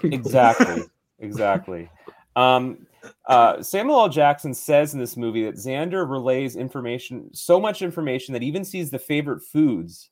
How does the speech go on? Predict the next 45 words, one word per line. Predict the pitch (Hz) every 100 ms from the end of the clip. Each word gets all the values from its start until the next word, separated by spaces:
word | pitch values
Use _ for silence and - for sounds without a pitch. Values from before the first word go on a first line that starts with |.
| _
of | 113 113 113 110 _ _ _ _
the | 110
Czech, | - 139 120 - -
the, | 123 113 104
the | 117
Anarchy | 127 127 131
ninety-nine. | 120 110 113 120 98 -
I | 226
paused | - - 220 226
that | 185 120
shit | - 127 107
a |
few | - 160 156
times. | - 165 120 107
I | 160
did | 202
not | 156 160 143
find | - 143 113
any | 143
of | 135
their | 120 113
favorite | 131 120 87
food. | - 208 127 - _ _ _ _ _ _
This | 185 -
was | 214
a | 151
very | 131 170 190
important | 156 165 139 127
plot | 147 147
point | - 107 -
for |
me. | 101
I | - 120
did | 135 202
find | - 185 175
out | 156 143
that | 117
one | 143
of | 165
them | 151 123
worked | 127 127
in | 117
a | 117
tobacco | 107 110 117 113 101
plant, | _ 87 71